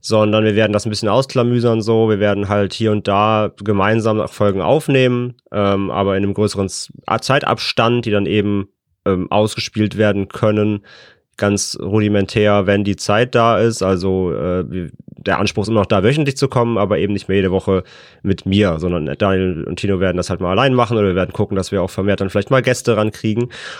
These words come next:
Und ich werd mich vor allem weiterhin dann mehr auch so um, ähm, das hinten dran kümmern. Das heißt, die Produktion mache ich ja eh schon immer und das werde ich auch weiterhin machen,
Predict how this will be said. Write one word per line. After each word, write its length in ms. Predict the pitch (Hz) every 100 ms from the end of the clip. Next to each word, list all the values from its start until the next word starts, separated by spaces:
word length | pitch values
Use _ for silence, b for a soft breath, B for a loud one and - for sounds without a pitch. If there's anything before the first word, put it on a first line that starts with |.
| B
Und 160 | 110 -
ich 180 | 107
werd 180 | 113 123
mich 120 | 117
vor 180 | - 107
allem 220 | 101 110 104
weiterhin 380 | 107 110 107 107
dann 140 | 104
mehr 240 | 101 107 95
auch 160 | 98 65
so 160 | 98 80
um, 320 | 104 98 95
ähm, 420 | 87 95 92 92 -
das 180 | 98 -
hinten 240 | 110 101
dran 240 | 104 123 131
kümmern. 280 | 127 120
Das 120 | 107 110
heißt, 160 | 101
die 40 | 101
Produktion 600 | - 104 - - 110 113
mache 160 | 107 101
ich 80 | 101
ja 80 | 92
eh 220 | 117 135
schon 400 | - 135 127 127
immer 440 | - 127 123 127
und 140 | 92 107
das 140 | 101
werde 100 | 107
ich 60 | 101
auch 80 | 92
weiterhin 320 | 120 147 139
machen, 360 | 135 127 131